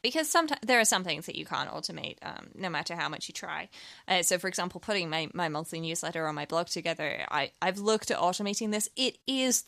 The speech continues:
theoretically possible, but I found it's easier to, to cobble it together with,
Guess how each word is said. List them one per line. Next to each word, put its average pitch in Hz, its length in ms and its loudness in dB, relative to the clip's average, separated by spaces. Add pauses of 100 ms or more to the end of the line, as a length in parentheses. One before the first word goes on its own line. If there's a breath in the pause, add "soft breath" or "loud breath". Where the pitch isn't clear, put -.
(160)
theoretically 208 840 4
possible, 170 640 -2 (640 loud breath)
but 226 140 10
I 214 100 10
found 240 340 6
it's 202 200 -2
easier 202 560 4
to, 170 600 2
to 170 280 0 (100)
cobble 202 540 0
it 170 160 0
together 190 580 2
with, 156 400 -2